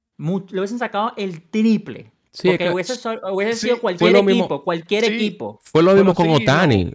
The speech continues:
Speaker 2: que los Angels tampoco
Speaker 1: No, eh,
Speaker 2: soltaron Ohtani.
Speaker 1: pero,
Speaker 3: Pero, pero
Speaker 1: loco, es
Speaker 3: es
Speaker 1: lo,
Speaker 3: que
Speaker 1: sí, pero me, los Dodgers le encanta esa mierda, por eso lo digo. O sea, yo no que se vaya a ir para los Dodgers, pero los Dodgers lo hicieron con, con,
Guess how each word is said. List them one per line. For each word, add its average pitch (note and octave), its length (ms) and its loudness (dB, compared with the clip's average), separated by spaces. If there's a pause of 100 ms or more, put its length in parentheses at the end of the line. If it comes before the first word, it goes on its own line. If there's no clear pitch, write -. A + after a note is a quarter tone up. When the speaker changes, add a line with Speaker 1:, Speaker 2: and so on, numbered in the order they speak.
Speaker 2:
que B2+ 140 2
los C3 140 4
Angels C#3 320 2
tampoco G#3 360 2
Speaker 1:
No, A3 80 4
eh, E3 100 2
Speaker 2:
soltaron A#2+ 380 2
Ohtani. A2+ 400 0
Speaker 1:
pero, F3+ 160 0
Speaker 3:
Pero, F#3+ 240 -6 (320)
pero F3+ 220 -4
Speaker 1:
loco, F#3+ 120 0
es F3+ 60 2
Speaker 3:
es G3 40 2
Speaker 1:
lo, G3+ 200 -2
Speaker 3:
que E3+ 80 -18
Speaker 1:
sí, B3 420 -2
pero E3 180 -2
me, E3+ 220 -8
los E3 160 -2
Dodgers A#3+ 300 -6
le A3+ 80 -6
encanta G#3 340 -8
esa G#3+ 160 -10
mierda, F#3+ 340 -8
por D3 140 -10
eso D#3+ 180 -8
lo A#3 120 -8
digo. G#3 200 -6
O D3 40 -10
sea, D#3 100 -8
yo D3 100 -8
no E3 140 -10
que A3+ 100 -10
se - 80 -12
vaya F#3+ 140 -8
a - 20 -8
ir G3+ 60 -12
para A3+ 140 -10
los E3 80 -10
Dodgers, F3+ 280 -8
pero D3+ 200 -8
los D#3+ 120 -6
Dodgers G3 200 -8
lo B3 60 -10
hicieron A3+ 340 -10
con, F3+ 220 -4
con, C#3+ 500 -10